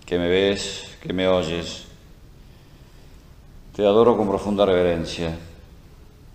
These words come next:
Te pido perdón de mis pecados y gracia para hacer con fruto este rato de oración. Madre mía Inmaculada, San José, mi Padre y Señor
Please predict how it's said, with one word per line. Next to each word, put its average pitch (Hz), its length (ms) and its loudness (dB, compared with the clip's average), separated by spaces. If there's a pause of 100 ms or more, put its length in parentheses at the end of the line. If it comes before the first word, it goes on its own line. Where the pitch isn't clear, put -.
(220)
Te 98 100 -4
pido 101 460 0
perdón 98 400 4
de 92 100 4
mis 92 120 -2
pecados 95 680 4 (1300)
y 92 120 -2
gracia 104 300 4
para 101 120 4
hacer 104 180 0
con 90 180 0
fruto 95 240 -2
este 92 200 0
rato 92 260 4
de 92 60 4
oración. 82 580 0 (2000)
Madre 92 260 0
mía 98 140 -2
Inmaculada, 92 720 6
San 90 160 -6
José, 92 480 2
mi 90 160 -4
Padre 92 300 2
y - 20 -6
Señor 90 640 0